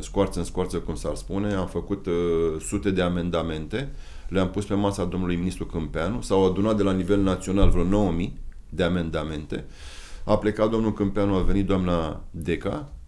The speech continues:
Studiază în continuare la aceste amendamente, dar la teorie stăm foarte bine, dar cred că ne-am blocat la acei, acea prevedere în care se menționează că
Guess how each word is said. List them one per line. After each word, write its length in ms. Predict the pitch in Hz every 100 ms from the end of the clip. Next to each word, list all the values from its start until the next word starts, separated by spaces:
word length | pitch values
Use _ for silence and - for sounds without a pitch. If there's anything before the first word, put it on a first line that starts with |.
| -
Studiază 580 | - 101 95 127 123 110
în 100 | 98
continuare 480 | 98 95 98 117 101
la 120 | 87
aceste 640 | 82 98 - 98 95 87 -
amendamente, 920 | 92 90 87 85 80 76 73 - -
dar 260 | - 110 104
la 160 | 101 101
teorie 420 | 104 104 120 120
stăm 260 | 107 107
foarte 340 | 98 107 95 90
bine, 240 | 85 90
dar 220 | 117 113
cred 160 | 113 127
că 80 | 127
ne-am 200 | 123 110
blocat 300 | 104 101 117
la 60 |
acei, 500 | 101 - 98 92 90 - - - - - -
acea 300 | - 87 117
prevedere 760 | 107 107 92 85 80 78 95 131 -
în 100 | -
care 200 | 92 98
se 140 | 95 98
menționează 640 | 92 85 98 104 104 87
că 400 | 85 101 101 90